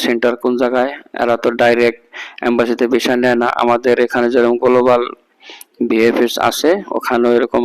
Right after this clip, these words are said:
আছে। ওই জায়গায় আগে পাসপোর্টটা জমা নেয়, তারপরে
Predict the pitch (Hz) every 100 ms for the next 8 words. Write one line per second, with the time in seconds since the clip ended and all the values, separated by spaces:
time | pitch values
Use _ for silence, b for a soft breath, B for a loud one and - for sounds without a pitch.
0 | 117 - 170 226 - b b b b _
1 | _ _ _ - 120 113 117 117 117 117
2 | 120 117 113 - B B B _ 131 120
3 | 123 127 123 131 131 143 190 226 _ _
4 | _ b b b b _ _ - 120 113
5 | 120 120